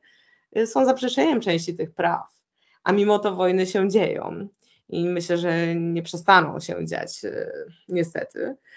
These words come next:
E, i, i co wtedy możemy sobie zrobić z takimi prawami?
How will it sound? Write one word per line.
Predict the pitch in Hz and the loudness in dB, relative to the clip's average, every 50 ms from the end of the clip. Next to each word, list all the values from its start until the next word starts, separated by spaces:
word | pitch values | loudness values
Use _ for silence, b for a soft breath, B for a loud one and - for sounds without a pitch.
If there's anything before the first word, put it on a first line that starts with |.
| b b b | b b b
E, | - 165 170 165 170 170 175 175 180 175 - | 0 2 4 4 6 8 8 10 10 8 6
i, | - - 190 190 190 190 190 185 143 - 139 151 - - - | 4 0 0 0 0 0 0 -2 -6 -8 -8 -8 -8 -6 -6
i | 196 | -4
co | 165 - 208 | -2 -2 -2
wtedy | 202 - 214 196 196 | 2 2 4 4 4
możemy | 202 196 185 208 202 202 | 2 2 2 2 2 2
sobie | 202 - 196 190 190 | 0 0 0 0 2
zrobić | 202 240 240 233 - - | 2 2 2 0 -2 -8
z | - - | -12 -12
takimi | - - - 170 165 156 156 | -12 -8 -4 -2 -2 -2 -2
prawami? | 156 175 165 160 156 156 151 160 190 202 - | 0 2 2 4 4 2 0 -2 -6 -12 -16